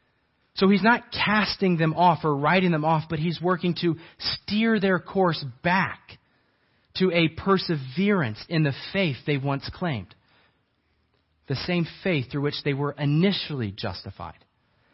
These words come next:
And that same faith that would continue to be their basis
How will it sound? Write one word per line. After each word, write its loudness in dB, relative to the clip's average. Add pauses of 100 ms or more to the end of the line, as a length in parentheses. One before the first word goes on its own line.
(320)
And 2
that 0
same -2 (100)
faith 0
that -6
would -6
continue -2
to -6
be -2
their -2
basis -8